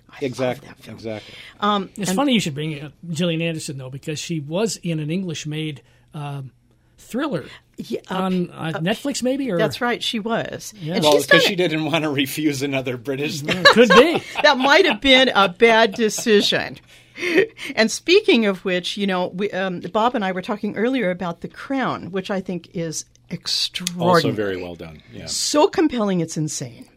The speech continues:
Speaker 2: Mm-hmm.
Speaker 1: And you know Claire Foy, when she took the job as pl-, playing the Queen,
Speaker 2: Mm-hmm.
Speaker 1: she just had a baby. She's out filming for the first day, yeah?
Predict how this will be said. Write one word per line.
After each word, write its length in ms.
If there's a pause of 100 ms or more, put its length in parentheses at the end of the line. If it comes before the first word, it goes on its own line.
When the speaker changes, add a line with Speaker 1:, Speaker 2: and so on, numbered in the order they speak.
(120)
Speaker 2:
Mm-hmm. 200 (460)
Speaker 1:
And 460
you 240
know 200
Claire 360
Foy, 540 (120)
when 140
she 220
took 380
the 80
job 360
as 240
pl-, 280
playing 340
the 60
Queen, 500
Speaker 2:
Mm-hmm. 240
Speaker 1:
she 160
just 240
had 120
a 40
baby. 400 (280)
She's 300
out 220
filming 320
for 160
the 80
first 340
day, 360 (160)
yeah? 220